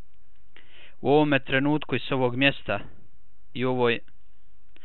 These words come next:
nezahvalnoj zadaći kojom nas je Allah azza wa džal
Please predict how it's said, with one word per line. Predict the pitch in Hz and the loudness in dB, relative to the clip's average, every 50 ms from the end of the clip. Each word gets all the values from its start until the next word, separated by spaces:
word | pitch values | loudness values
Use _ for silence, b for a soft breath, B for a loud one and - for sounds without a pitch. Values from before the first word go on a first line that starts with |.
| B B B B B B B - | B B B B B B B -4
nezahvalnoj | - 135 147 147 151 147 131 123 135 123 123 123 123 123 123 120 117 113 - B B B B B B B B - - - - - | 0 2 2 4 4 4 4 4 4 4 4 4 4 2 2 0 0 0 -2 B B B B B B B B -8 -6 -6 -6 -6
zadaći | 123 117 127 143 147 135 117 - - - 113 - - - - - - - - - - - - - - b b b b b b b b b b b b b b b b b - - | -4 2 4 4 6 6 4 2 0 0 -2 -2 -2 -6 -6 -6 -6 -6 -6 -6 -6 -6 -6 -6 -6 b b b b b b b b b b b b b b b b b -6 -2
kojom | - 160 165 170 165 151 151 | 2 4 4 6 6 4 4
nas | 147 139 131 - - | 4 2 2 2 2
je | 135 120 - - - | 0 0 0 0 0
Allah | 135 143 151 147 139 135 | 2 4 4 4 4 4
azza | 143 135 127 131 | 2 0 0 2
wa | 120 123 127 | 2 2 2
džal | 123 143 139 127 | 4 2 2 2